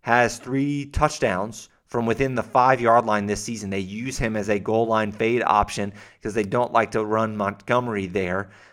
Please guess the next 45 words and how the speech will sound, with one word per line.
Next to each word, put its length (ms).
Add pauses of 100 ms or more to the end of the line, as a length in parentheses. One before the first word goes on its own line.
(120)
uh, 180
down 320
when 120
it 60
gets 200
to 140
the 120
goal 240
line, 180
which 140
is 120
a 40
shame 300
for 100
Montgomery 640 (320)
roster 380
managers 520
there. 320 (260)
But, 280
uh, 260
he 240
had 120
two 320
of 80
his 120
three 180
touchdowns 480
for 80
the 80
season 540 (140)
with 340
Nick 200
Foles 360
last 320
week 340 (180)
in 220
comeback 460
mode. 300
Graham 380 (200)
is 140
a 60
definition 720
of 120
a 120
bu-, 220